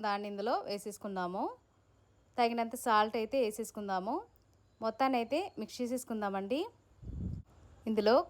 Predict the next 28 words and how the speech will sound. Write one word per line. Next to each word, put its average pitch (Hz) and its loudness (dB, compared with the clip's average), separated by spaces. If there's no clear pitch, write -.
కాచి 214 4
చల్లార్చిన 202 2
పాలండి, 175 0
ముక్కాలు 196 -2
కప్పు 190 -6
తీసుకున్నాను. 190 -4
కొద్ది 233 0
కొద్దిగా 220 0
పోస్తూ 202 -2
మిక్స్ - -8
చేస్తూ 220 0
ఉండండి, 190 -2
ఒకేసారి 214 -2
పోయకుండా. 190 -2
ఒకేసారి 262 4
పోసారంటే 233 2
మనకు 208 -2
కలిపేదానికి 208 0
కష్టంగా 202 0
ఉంటుంది. 196 -4
కొద్ది 208 0
కొద్దిగా 190 0
అయితే 233 0
పోసేసుకోండి. 202 -2
వాటర్ 262 4
మనకి 254 0
ఎంత 240 0
కావాలో 233 6